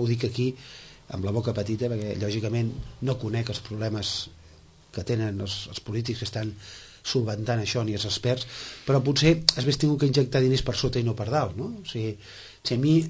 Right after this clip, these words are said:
o a algun ciutadà li haguéssim dit, «Escolta, mira, aquí tens els diners per pagar la hipoteca, i paga-li, però tens l'obligació de pagar-la», al banc li haguéssim ingressat diners, nosaltres no haguéssim tingut el deute,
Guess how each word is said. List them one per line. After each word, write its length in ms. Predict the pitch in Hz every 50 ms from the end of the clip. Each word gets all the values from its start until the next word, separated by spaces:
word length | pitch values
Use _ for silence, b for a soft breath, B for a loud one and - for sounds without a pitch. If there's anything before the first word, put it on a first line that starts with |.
| - - -
o 140 | - - 127
a 20 | 123
algun 220 | 127 135 147 143
ciutadà 300 | - 147 139 143 147 147 135
li 80 | 127
haguéssim 320 | 131 139 135 - 131 123 127
dit, 200 | 131 135 131 - -
«Escolta, 320 | - - 151 139 139 127
mira, 160 | 143 135 117
aquí 160 | 104 - - 135
tens 220 | - 143 135 139
els 80 | 135 -
diners 220 | 131 135 139 135 -
per 140 | 135 113 120
pagar 220 | 120 120 123 127 127
la 80 | 123
hipoteca, 460 | 117 117 120 117 151 135 135 113 101 104 -
i 140 | - 110 107 -
paga-li, 400 | - 123 120 123 123 117 127 127 - -
però 200 | 131 117 117 117
tens 160 | 147 131 127
l'obligació 460 | 135 123 117 110 110 107 - - 120 113
de 60 | 113
pagar-la», 480 | - 110 110 139 143 131 120 113 107 - - - b b b b b b b b b
al 100 | 117 120 131
banc 160 | 143 135 123 120
li 60 | 117
haguéssim 240 | 123 120 - 123 123
ingressat 420 | 123 123 117 117 113 - 131 117 113 123
diners, 240 | 120 147 147 143
nosaltres 320 | 143 123 120 127 120 123 117
no 80 | 120
haguéssim 240 | 120 113 117 117 110
tingut 240 | 120 117 120 117 120
el 80 | 117 123 139
deute, 240 | 139 135 139 143